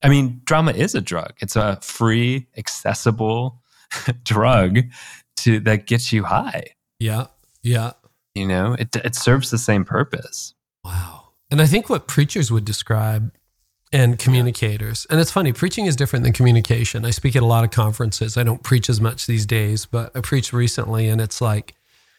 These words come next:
Speaker 2: you just put so much out there, there's nothing left. And people
Speaker 1: Yeah.
Speaker 2: talk about the Sunday nap, Monday being brain fog, et cetera. And then eventually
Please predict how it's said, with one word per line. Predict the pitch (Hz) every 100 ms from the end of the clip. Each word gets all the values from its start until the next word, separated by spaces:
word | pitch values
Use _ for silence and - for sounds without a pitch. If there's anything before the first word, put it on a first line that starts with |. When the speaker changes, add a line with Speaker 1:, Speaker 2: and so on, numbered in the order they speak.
| _ -
Speaker 2:
you | 131
just | 147
put | 151 120
so | - - 143
much | 143 131
out | 117 123
there, | - 107
there's | 110 113
nothing | 117 113 107 113 107
left. | 104 98 - - -
And | 120 113 110
people | 127
Speaker 1:
Yeah. | 113
Speaker 2:
talk | 120 104
about | 113
the | -
Sunday | - 139 135 127
nap, | 117 113 113 120
Monday | 120 120 123 117 117 110
being | 117 113 117 -
brain | 123 113 117 113
fog, | 110 - 113 107 104
et | 104
cetera. | - 107 - 117
And | 117
then | 117
eventually | 110 110 110 - 107 107 107